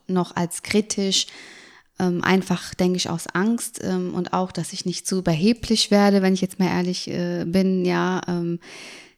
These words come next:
dass ich auch ein bisschen weg aus der Realität komme, ähm, dass ich mir zu viel Druck mache, ähm, gerade diese ganze Sache mit Posten und alles drum und dran.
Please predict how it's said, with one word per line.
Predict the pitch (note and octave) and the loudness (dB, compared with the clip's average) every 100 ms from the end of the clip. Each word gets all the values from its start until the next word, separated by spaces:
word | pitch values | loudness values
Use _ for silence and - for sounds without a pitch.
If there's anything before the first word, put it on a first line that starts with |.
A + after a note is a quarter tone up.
| - | 0
dass | F#3+ F#3 | 2 2
ich | F3+ G3+ | 4 6
auch | A3 | 6
ein | A3 | 6
bisschen | G#3 - G3+ | 6 6 4
weg | G3 G3 | 4 4
aus | F#3 | 2
der | F#3+ F3+ | 2 2
Realität | F3+ F3 F3 A3 A#3+ - | 0 0 2 4 4 4
komme, | - G#3+ G#3 G3+ G3+ - | 2 4 6 6 4 2
ähm, | F#3+ F3+ | 2 2
dass | F3+ - | 0 2
ich | |
mir | F#3 | 0
zu | - | 0
viel | F#3 F3+ - | 0 -2 2
Druck | - C4 A3+ | 6 6 6
mache, | G#3 G3 G#3 G3 F#3+ F#3+ - - - - - | 2 2 0 2 0 -2 -12 -18 -18 -14 -4
ähm, | F#3+ F#3 F3+ | 0 2 0
gerade | F3+ G3 A#3 A#3 | 2 8 8 10
diese | G#3+ | 8
ganze | G3+ G3+ G3+ F#3+ | 6 4 4 2
Sache | G3 - | 2 4
mit | F#3+ F#3 | 2 4
Posten | G#3+ A3 G#3+ - G3 | 6 6 6 0 0
und | F3+ F3+ | 2 2
alles | F#3 F#3 | 0 0
drum | F#3+ F#3 | 2 4
und | F#3 | 4
dran. | - F3 F3+ F3+ | 2 4 4 2